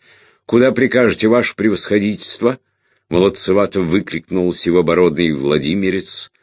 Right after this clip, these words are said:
углядев под распахнутой шубой сверкающий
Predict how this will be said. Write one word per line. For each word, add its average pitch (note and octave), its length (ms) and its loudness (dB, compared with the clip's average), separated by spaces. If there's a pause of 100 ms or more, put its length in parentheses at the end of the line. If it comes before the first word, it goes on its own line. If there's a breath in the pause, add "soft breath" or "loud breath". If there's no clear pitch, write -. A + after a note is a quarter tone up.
(140)
углядев E2 720 0
под D2+ 160 -4
распахнутой C#2 720 -6
шубой D#2+ 480 -4 (180)
сверкающий C#2+ 960 -4